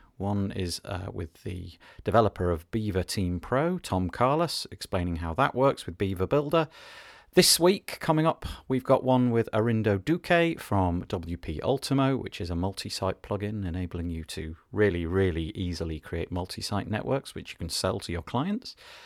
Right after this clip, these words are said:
And we've also got one with Adam Hempenstall coming up this week as well. He's the guy behind Better Proposals, and he was on the podcast last week. And he is going to explain how you should formulate your proposals.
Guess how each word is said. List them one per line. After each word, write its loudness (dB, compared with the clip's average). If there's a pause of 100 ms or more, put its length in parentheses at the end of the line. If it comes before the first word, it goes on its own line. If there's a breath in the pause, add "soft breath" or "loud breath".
(280 loud breath)
And 8
we've 6
also 4
got 4
one 4
with 4
Adam 4
Hempenstall 0
coming -2
up -8
this -6
week -4
as -4
well. 6
He's -4
the -6
guy 0
behind -4
Better -4
Proposals, 0
and -4
he -6
was -8
on -4
the -6
podcast -8
last -10
week. -6 (680 loud breath)
And -2 (220)
he 0 (540 loud breath)
is -4
going 2
to -2
explain 2
how 0
you -2
should -2
formulate 0
your 0
proposals. 2